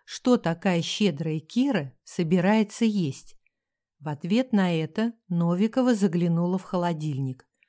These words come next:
Жаба некоторое время наслаждалась триумфом,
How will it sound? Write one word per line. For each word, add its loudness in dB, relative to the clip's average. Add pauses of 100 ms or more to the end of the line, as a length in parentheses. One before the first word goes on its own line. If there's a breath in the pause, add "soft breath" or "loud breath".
(320)
Жаба -2
некоторое -2
время 2 (280 soft breath)
наслаждалась 0
триумфом, 0